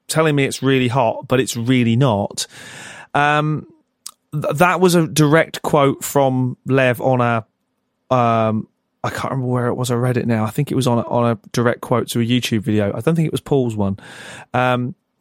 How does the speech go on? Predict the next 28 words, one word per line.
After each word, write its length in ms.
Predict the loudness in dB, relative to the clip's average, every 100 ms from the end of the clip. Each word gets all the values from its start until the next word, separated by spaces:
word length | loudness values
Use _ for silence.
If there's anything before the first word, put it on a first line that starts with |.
| -8 -2
but 120 | 2
that's 220 | 2 2
what 100 | 2
he 60 | 2
says. 300 | 2 2 0
Have, 300 | -2 -2 -4 -2
have 220 | -2 0
the 60 | 0
gain 240 | 0 0
set 180 | 0 0
at 80 | 2
zero. 300 | 2 2 2
Now, 160 | 0
maybe 280 | 2 2 2
he 160 | 2 2
means 220 | 2 0
have 160 | -2
the 80 | -2
gain 180 | -2 0
set 140 | 0
at 80 | 0
zero 400 | 2 2 4 2
before 420 | 0 -4 0 0
you 140 | 2 2
go 160 | 2
into 200 | 2 0
unison 340 | 0 0 0 0
mode. 300 | 0 -4